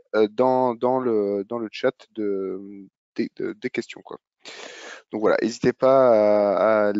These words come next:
à poser vos questions au fur et à mesure de la présentation ou bien à la toute fin. Euh, en tout cas, je ne pourrai les lire qu'une fois la, la présentation terminée. Alors, au niveau du présentateur, donc, euh,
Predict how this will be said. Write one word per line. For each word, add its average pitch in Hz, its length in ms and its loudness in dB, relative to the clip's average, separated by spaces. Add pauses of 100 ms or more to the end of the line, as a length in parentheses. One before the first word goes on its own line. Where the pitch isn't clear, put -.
(120)
à 95 100 -2
poser 113 260 -6
vos 117 120 -4
questions 131 640 -4
au - 20 -4
fur - 180 0
et 117 40 4
à - 20 2
mesure 120 320 -4
de 117 80 4
la 107 80 4
présentation 123 600 -4 (400)
ou 104 80 -10
bien 117 240 0
à 110 60 2
la 101 120 4
toute - 220 -14
fin. 143 300 0 (400)
Euh, 101 220 -4
en 107 160 -8
tout - 80 -16
cas, 131 120 2
je 123 120 -4
ne 113 60 -2
pourrai 120 280 -2
les 117 120 4
lire 117 260 0
qu'une 120 200 -14
fois 123 300 0
la, 104 380 2
la 101 80 -2
présentation 107 480 -10
terminée. 104 320 -6 (1600)
Alors, 135 340 2
au 160 100 -2
niveau 139 500 -4 (1600)
du 127 120 -6
présentateur, 127 800 2
donc, 170 200 -4 (180)
euh, 107 560 4